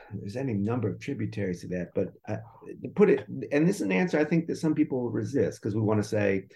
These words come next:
"I hear it all the time, those people are just stupid." No, they're not. Um, and if they were so stupid, then we, they wouldn't be such a problem.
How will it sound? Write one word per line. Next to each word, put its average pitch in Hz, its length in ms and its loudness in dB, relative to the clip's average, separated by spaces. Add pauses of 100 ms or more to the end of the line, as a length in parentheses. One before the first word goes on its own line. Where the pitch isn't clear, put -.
(160)
"I 98 120 4
hear 123 160 6
it 113 60 8
all 110 140 10
the 101 80 4
time, 80 320 -2
those 120 220 6
people 104 320 0
are 95 120 0
just 87 280 -6
stupid." - 440 -8 (600)
No, 73 220 -6
they're 73 120 -10
not. - 300 -20 (480)
Um, 69 380 -8 (400)
and 90 200 0
if 107 220 -2
they 107 160 6
were 98 140 2
so 98 180 -4
stupid, - 560 -6 (540)
then 90 220 0
we, 82 220 -2
they 85 120 -2
wouldn't 82 320 -6 (560)
be 80 80 -6
such - 440 -8
a 85 120 -10
problem. 71 540 -8